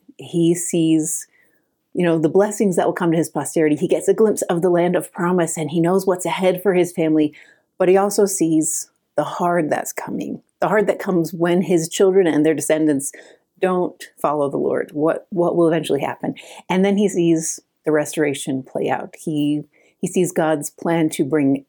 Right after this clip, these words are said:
everybody back home. And I just found myself grateful for his words. Maybe because I was just watching a movie about a shipwreck, but <laughs> I found myself thinking that these chapters are kind of like Nephi's, you know, message in a bottle.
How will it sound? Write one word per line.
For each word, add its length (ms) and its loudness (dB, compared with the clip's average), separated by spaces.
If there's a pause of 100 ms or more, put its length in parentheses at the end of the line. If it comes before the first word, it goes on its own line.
everybody 720 -2
back 220 -6
home. 380 -12 (160)
And 240 0
I 120 -2
just 280 0
found 340 2
myself 600 -2 (680)
grateful 560 0
for 160 -6
his 180 -2
words. 400 -6 (380)
Maybe 280 4
because 360 2
I 100 2
was 140 2
just 160 -6
watching 340 0
a 60 0
movie 240 2
about 220 0
a 40 -10
shipwreck, 540 -4
but 180 -2
<laughs> 200 -8
I 100 2
found 200 2
myself 300 2
thinking 260 2
that 160 2
these 400 2 (380)
chapters 460 0
are 120 -4
kind 240 -2
of 80 -2
like 200 0
Nephi's, 720 0 (520)
you 80 0
know, 120 0
message 340 0
in 80 2
a 40 2
bottle. 460 -2